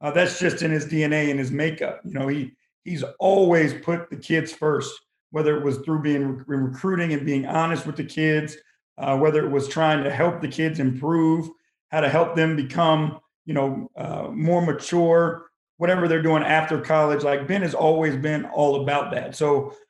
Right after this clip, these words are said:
uh, again, from a perfect fit, it's, you know, it's well-rounded. It's not just about the basketball, not just about the recruiting,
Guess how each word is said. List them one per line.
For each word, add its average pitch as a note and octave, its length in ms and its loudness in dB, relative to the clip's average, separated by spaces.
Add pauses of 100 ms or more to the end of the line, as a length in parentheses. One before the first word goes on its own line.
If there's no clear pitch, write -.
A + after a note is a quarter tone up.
(140)
uh, C#3+ 340 4
again, C#3+ 280 0
from D3 120 0
a C#3+ 120 -2
perfect E3+ 360 -2
fit, E3 380 -2 (260)
it's, D#3 320 -6
you - 80 -6
know, D#3+ 140 0
it's D#3 120 0
well-rounded. D3+ 720 4
It's B2+ 100 -6
not D#3 300 -2
just D#3 280 0
about D3 400 2 (280)
the D3 60 -8
basketball, D3 640 2
not C#3+ 240 0
just D3 260 -2
about D3 300 0
the C#3+ 60 -4
recruiting, C#3+ 720 -4